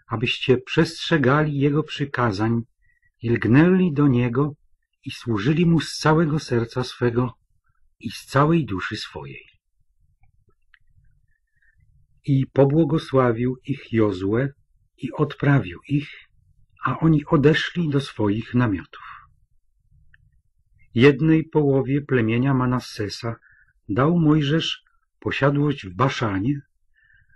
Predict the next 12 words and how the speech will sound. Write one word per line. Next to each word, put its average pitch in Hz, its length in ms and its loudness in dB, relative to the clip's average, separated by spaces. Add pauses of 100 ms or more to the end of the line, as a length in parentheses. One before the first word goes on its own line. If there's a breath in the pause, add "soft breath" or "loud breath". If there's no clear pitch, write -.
(120)
drugiej 143 420 2
zaś 180 260 2
jego 175 220 2
połowie 175 540 0 (600)
dał 160 340 4
Jozue 151 600 4
posiadłość 117 800 -2 (100)
wśród 131 400 -2
ich 123 180 -6
braci 117 600 -2 (360)
po 107 120 -6
tej 151 460 2